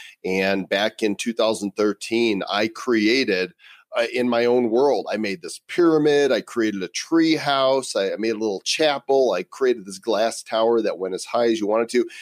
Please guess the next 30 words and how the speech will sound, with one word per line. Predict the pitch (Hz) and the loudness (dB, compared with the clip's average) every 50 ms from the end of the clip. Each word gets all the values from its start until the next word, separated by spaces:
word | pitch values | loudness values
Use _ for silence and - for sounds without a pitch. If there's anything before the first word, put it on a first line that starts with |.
| - - _ | -20 -6 _
and | 131 127 | 0 0
I | 123 120 | 0 0
filmed | 117 - 165 170 165 151 131 | 0 0 2 2 2 4 2
a | 123 | 0
video | 107 101 131 135 135 131 117 | 2 2 0 2 4 2 2
walkthrough | 104 98 98 107 113 123 123 _ - - 113 98 87 87 | 2 2 2 2 2 0 -2 _ -4 0 0 2 2 2
of | 85 82 | 0 0
it, | 85 85 - _ _ _ _ _ | -4 -6 -6 _ _ _ _ _
and | - 110 113 | -2 0 0
I | 113 | -2
put | 113 - 147 139 | 0 0 0 0
it | 135 127 | 2 0
up | 120 - - | 0 0 0
on | 110 110 | 0 0
my | 107 104 104 104 101 87 - 101 | 0 0 0 0 -2 -4 -6 -4
YouTube | 98 120 - 170 170 - 117 107 - | 2 2 2 2 2 0 0 0 0
channel. | - - 104 92 90 85 85 90 - _ - - - | -2 0 0 0 0 0 -2 -4 -4 _ -18 -18 -6
I'm | - 117 | -2 -2
gonna | 117 117 110 | 0 2 2
link | 113 113 135 147 143 | 2 2 2 0 0
to | - - 135 | 0 0 2
that | 123 123 117 | 2 2 0
in | - 107 | 0 -4
the | 104 | -4
show | - - - - 151 | -2 0 2 2 2
notes. | 156 120 95 95 95 - | 4 2 2 0 -2 -2
You | - 117 | -2 -2
can | 110 110 | -2 0
go | 101 117 117 127 | 2 2 2 2
like, | 139 151 156 - | 2 0 -2 -4